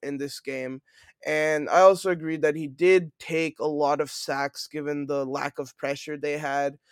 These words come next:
And one thing I saw early in Lamar this season, and I feel like he kinda lost it throughout the year, but I really hope he continues to do this as the season go on, go, uh, as next season goes on,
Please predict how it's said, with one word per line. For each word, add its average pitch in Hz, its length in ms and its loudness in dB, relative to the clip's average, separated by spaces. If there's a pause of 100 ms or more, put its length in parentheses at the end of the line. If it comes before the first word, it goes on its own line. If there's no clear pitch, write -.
(260)
And 160 240 0
one 226 300 4
thing 226 500 0
I 160 160 6
saw 165 300 2
early 160 380 4
in 156 120 -2
Lamar 151 320 2
this 147 220 -4
season, 147 640 -6
and 139 180 -2
I 143 80 -2
feel 156 280 -8
like 147 200 0
he 156 160 -14 (180)
kinda 151 300 0
lost 139 420 -4
it 147 160 -12
throughout 131 360 -4
the 127 100 -14
year, 135 400 -8 (360)
but 147 140 6
I 147 60 4
really 208 400 2
hope 180 340 6
he 160 260 -8
continues 156 640 -4
to 139 120 -10
do 139 220 -8
this 143 200 -6
as 139 160 -4
the 135 60 -14
season 135 400 -10
go 131 180 -6
on, 127 280 -6
go, 131 280 -6
uh, 127 140 0
as 147 240 -2 (180)
next 151 320 -8
season 165 320 -8
goes 160 260 0
on, 165 300 -2